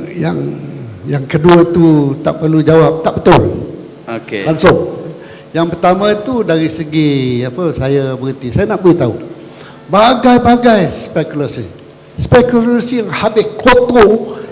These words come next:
Speaker 1: yang habis otak, tak, tak apa, tak, tak, <laughs> tak center. Yang gila ialah mengatakan Musa berhenti kerana doktor Mahathir nak blackmail dia.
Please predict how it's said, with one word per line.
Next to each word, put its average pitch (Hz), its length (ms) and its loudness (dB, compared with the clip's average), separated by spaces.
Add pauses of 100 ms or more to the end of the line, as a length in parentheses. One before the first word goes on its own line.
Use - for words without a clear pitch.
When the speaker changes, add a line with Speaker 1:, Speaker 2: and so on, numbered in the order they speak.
(120)
Speaker 1:
yang 175 160 2
habis 190 640 0
otak, - 640 -2
tak, - 320 -2
tak 185 160 2
apa, 226 160 2 (160)
tak, - 160 -8 (160)
tak, 165 160 2 (400)
<laughs> - 360 -14
tak - 120 0
center. 202 760 0 (120)
Yang 175 140 2 (180)
gila 233 320 4 (320)
ialah 180 240 4
mengatakan 175 400 -2
Musa 190 320 -4
berhenti 190 480 0
kerana 175 240 -2
doktor 175 400 -6
Mahathir 170 320 0
nak 151 160 -4 (160)
blackmail 170 480 2
dia. 160 180 0